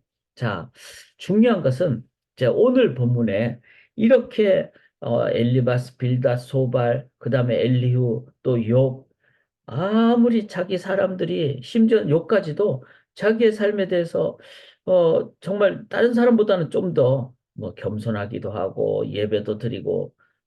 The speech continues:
믿음으로 나가고 그랬지만 그도 막 그 속에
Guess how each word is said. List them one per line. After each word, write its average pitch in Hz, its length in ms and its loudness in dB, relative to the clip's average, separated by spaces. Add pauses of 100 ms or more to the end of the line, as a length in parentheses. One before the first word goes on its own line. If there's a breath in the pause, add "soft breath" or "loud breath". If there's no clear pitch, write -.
믿음으로 113 460 0
나가고 101 460 -6
그랬지만 127 580 -8
그도 214 340 -2
막 156 220 -6 (220 soft breath)
그 143 120 -2
속에 127 440 0